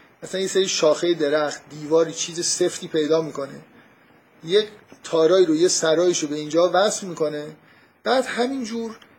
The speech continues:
لایه لایه، من مخصوصاً این تار عنکبوتی که بیشتر تو ذهنتون هست، یه چی-، یه سطح مثلاً مسطحی که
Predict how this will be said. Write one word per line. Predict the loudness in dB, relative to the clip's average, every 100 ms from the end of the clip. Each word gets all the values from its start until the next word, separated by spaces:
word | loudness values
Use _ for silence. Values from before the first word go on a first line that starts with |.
| _
لایه | -2 4 6 6 4
لایه، | 6 4 4
من | 2 0
مخصوصاً | 0 -2 -4
این | -4 0
تار | 2 4
عنکبوتی | 2 2 -2 -2 -6
که | -4 0 0 -4 -20 _ _ -16
بیشتر | -8 -4 2 2
تو | 2 -4
ذهنتون | -4 -4 -4 -8 -6
هست، | -4 -4 -10 -2
یه | -2
چی-، | -2 -8 -6 -2
یه | 0 0 -4 -14 _ _ _ _ _ -20 -20 -14
سطح | -10 -4 0 0 -2
مثلاً | -4 -4
مسطحی | -6 -6 -4 -4 -2 -2 -2
که | -4 -10